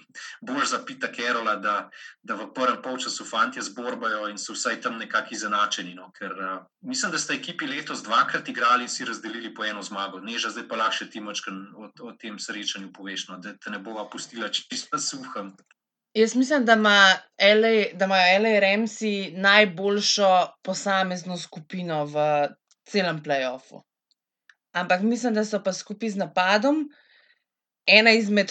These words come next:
Speaker 2: bottom ekip, if that makes sense. Torej, obramba L A je po mojem najboljša v ligi, sorry, Kolci,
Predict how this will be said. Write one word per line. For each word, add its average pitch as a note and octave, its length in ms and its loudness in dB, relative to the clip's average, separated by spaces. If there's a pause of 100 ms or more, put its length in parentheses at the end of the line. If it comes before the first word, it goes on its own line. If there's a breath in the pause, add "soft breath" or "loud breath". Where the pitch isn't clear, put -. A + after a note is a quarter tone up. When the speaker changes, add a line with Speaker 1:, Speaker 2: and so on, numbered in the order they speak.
(140)
Speaker 2:
bottom F#3 840 2 (440)
ekip, D#3 400 -8 (840)
if E3+ 120 -6
that D#3 200 0
makes D3 260 -8
sense. - 360 -16 (360)
Torej, G3 420 2
obramba G#3+ 600 4
L G#3 260 6
A G#3+ 240 8
je G3 160 6
po G3 80 -4
mojem G3 320 2
najboljša G3 840 0 (100)
v E3+ 160 2
ligi, E3+ 400 -4 (480)
sorry, F3 440 2
Kolci, G3 500 -6